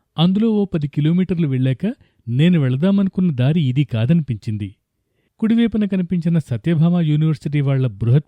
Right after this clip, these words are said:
ప్రవేశద్వారం దారి తప్పానని నిర్ధారించింది. నే పట్టుకున్నది రాజీవ్ గాంధీ ఎక్స్‌ప్రెస్‌వే. సముద్రపు దారికి సమాంతరంగా ఓ నాలుగు కిలోమీటర్లు లోపలగా మహాబలిపురం వరకు సాగింది ఈ దారి.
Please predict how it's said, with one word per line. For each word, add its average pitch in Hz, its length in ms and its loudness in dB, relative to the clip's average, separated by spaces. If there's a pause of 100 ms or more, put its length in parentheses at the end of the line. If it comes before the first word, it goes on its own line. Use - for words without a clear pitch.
ప్రవేశద్వారం 131 800 -2 (280)
దారి 120 300 -2
తప్పానని 123 640 -2
నిర్ధారించింది. 107 920 -2 (640)
నే 117 200 0
పట్టుకున్నది 131 600 -2
రాజీవ్ 120 500 -2
గాంధీ 120 340 -2
ఎక్స్‌ప్రెస్‌వే. 104 640 -4 (460)
సముద్రపు 208 540 -2
దారికి 170 340 -2
సమాంతరంగా 143 840 -2 (340)
ఓ 151 120 0
నాలుగు 147 400 0
కిలోమీటర్లు 160 640 -2
లోపలగా 139 600 -2 (260)
మహాబలిపురం 135 840 0
వరకు 117 300 -4
సాగింది 131 420 -2
ఈ 123 160 -2
దారి. 107 380 -4